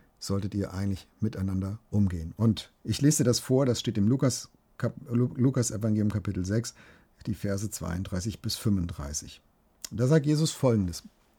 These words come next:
„Wenn ihr liebt, die euch lieben, welchen Dank habt ihr davon? Denn auch die Sünder lieben, die ihnen Liebe erweisen.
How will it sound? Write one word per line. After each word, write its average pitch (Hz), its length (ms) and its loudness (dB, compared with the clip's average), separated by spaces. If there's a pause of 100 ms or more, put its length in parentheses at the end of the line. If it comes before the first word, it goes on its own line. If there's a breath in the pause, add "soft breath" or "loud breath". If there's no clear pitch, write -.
(420 loud breath)
„Wenn 135 120 10
ihr 190 200 8
liebt, 185 340 6
die 139 100 6
euch 113 340 0
lieben, 95 380 0 (540)
welchen 131 360 2
Dank 156 260 2
habt 92 180 -4
ihr 85 120 -4
davon? 87 460 -6 (920 loud breath)
Denn 131 120 8
auch 151 120 8
die 135 100 8
Sünder 151 380 10
lieben, 135 320 10
die 113 140 6
ihnen 131 320 6
Liebe 90 240 2
erweisen. 85 580 -6